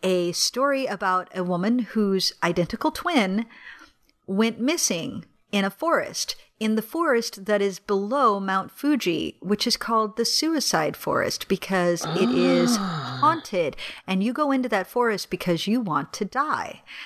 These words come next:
Speaker 1: Now, whether you go in to kill yourself or you go in because you have a death wish and want to die and are just wanting the ghost to do the dirty work for you, it's a little,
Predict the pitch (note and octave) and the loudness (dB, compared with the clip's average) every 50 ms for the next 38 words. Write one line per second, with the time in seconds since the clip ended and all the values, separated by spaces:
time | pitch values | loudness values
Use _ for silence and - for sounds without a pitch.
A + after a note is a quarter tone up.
0 | - - G#3+ G#3 G3+ G3 G3+ A#3 A#3 B3 B3+ B3 B3 A3+ - A#3 A3 A3 - A#3+ | -14 -8 -4 -2 0 2 2 2 2 2 0 -2 -2 0 0 0 2 0 0 -2
1 | A#3 A3+ A3 G#3+ G#3+ G#3+ G#3+ G3+ - - - - - - - A#3+ - - C4 C4+ | -2 0 0 2 0 0 -2 -4 -6 -12 -20 -14 -6 -4 -4 -4 -2 0 0 2
2 | C4+ C4+ A#3+ G#3 G3+ - - F#3 F3 F3 F3+ - - - - G3 F#3+ G3 G#3 F#3+ | 2 2 2 0 0 0 0 0 2 0 0 -2 -6 -2 0 0 2 2 0 0
3 | G#3 G#3 G3+ G3+ G3+ G3 F#3+ F#3+ F#3+ F#3+ F#3 - G3+ F#3+ G3 F#3 - G3+ F3+ E3 | 2 2 2 2 2 0 0 0 0 -2 -2 -2 0 0 0 2 4 4 2 2
4 | F3+ F3 - - G#3 G#3 G#3+ G#3 - - F#3 F3+ F3 - G3 F3+ F3 E3+ F3 E3+ | 2 -2 0 2 2 2 2 0 -2 -2 0 0 2 2 2 2 2 2 2 2
5 | - F3+ - E3 E3+ F3 F3+ F3 E3+ E3 D#3+ - F3 F3 - - E3+ E3 E3+ E3 | 0 -2 2 2 2 2 2 0 -2 -4 -2 0 0 0 2 2 0 0 0 -2
6 | E3 D#3 - F3 F3 E3+ - - - - E3+ - E3+ E3 E3+ E3 - E3+ E3 D#3+ | -4 -2 0 2 2 2 2 -2 -2 -4 -2 0 0 0 0 0 0 2 2 2
7 | E3 D#3 D3 C#3+ - - - D#4 D4+ C4+ A#3 G3 F3+ F3 E3+ E3+ F3 - - F#3 | 2 0 -2 -2 -4 -4 -2 2 2 2 4 2 0 0 -2 -6 -6 -6 -4 -4
8 | F#3 E3+ - - F#3 F3+ F3 E3+ | -4 -2 0 2 2 2 2 2